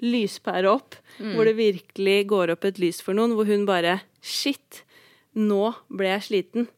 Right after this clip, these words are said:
Speaker 1: Nå fikk jeg, det var akkurat som å få ti kilo på skuldrene." Og det var på en måte vendepunktet for henne, og det synes jeg er en fantastisk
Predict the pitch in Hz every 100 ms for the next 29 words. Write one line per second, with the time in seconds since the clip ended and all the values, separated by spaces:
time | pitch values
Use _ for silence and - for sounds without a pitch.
0 | _ - - - 220 233 220 - 202 208
1 | 214 202 - 202 196 202 196 196 - -
2 | 185 202 - 175 175 180 208 - 180 160
3 | 180 208 _ _ - - - - - _
4 | _ - 233 240 240 247 247 247 220 226
5 | 214 254 233 190 165 175 185 180 - 196
6 | 233 226 180 208 233 - 214 233 233 220
7 | 220 202 202 214 - - 220 214 196 -
8 | 196 -